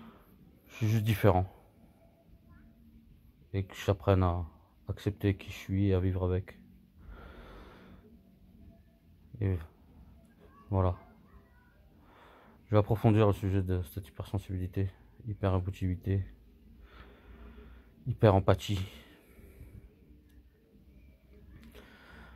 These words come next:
Mais c'est quand même drôle que, ouais, que c'est l'hy-, l'hypersensibilité, c'est pas une maladie.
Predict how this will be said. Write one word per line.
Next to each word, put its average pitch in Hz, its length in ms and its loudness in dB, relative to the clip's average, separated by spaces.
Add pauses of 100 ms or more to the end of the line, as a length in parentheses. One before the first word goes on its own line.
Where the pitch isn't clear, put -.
(200)
Mais 98 60 -2
c'est - 100 -8
quand 120 140 8
même 123 120 10
drôle 120 380 10
que, 98 500 4 (760)
ouais, 104 320 2 (720)
que - 80 -18
c'est 98 280 0
l'hy-, 95 160 -4 (220)
l'hypersensibilité, 117 760 2
c'est 101 140 -2
pas 120 120 2
une 120 60 6
maladie. 117 480 4